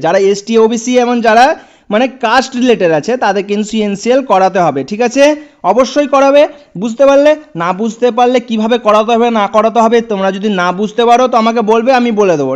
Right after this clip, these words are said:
ঠিক আছে? এবং ইডাব্লিউএস ক্যান্ডিডেট, ঠিক আছে? ইডাব্লিউএস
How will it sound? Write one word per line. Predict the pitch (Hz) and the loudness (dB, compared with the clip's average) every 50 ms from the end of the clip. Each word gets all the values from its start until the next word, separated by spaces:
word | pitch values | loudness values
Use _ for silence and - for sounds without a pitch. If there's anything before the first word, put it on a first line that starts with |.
| 131 | -4
ঠিক | 214 220 240 233 | -4 -4 -4 -2
আছে? | 214 247 247 247 - - - _ _ - 175 | -2 -2 -4 -4 -6 -16 -20 _ _ -8 -6
এবং | 185 220 233 233 226 226 226 240 | -2 -2 0 0 0 0 0 0
ইডাব্লিউএস | 247 220 240 220 214 202 233 233 233 240 240 226 233 - - | 0 0 0 0 0 0 0 2 2 2 2 0 -2 -4 -4
ক্যান্ডিডেট, | 208 196 208 220 226 240 233 240 220 175 123 - - _ _ _ _ - - | -2 0 0 0 0 2 2 2 2 2 0 -4 -10 _ _ _ _ -14 -8
ঠিক | 220 233 254 | -4 -2 -2
আছে? | 247 254 262 262 247 226 | 0 2 2 2 2 2
ইডাব্লিউএস | 226 247 240 240 262 262 247 | 2 2 2 2 2 -2 0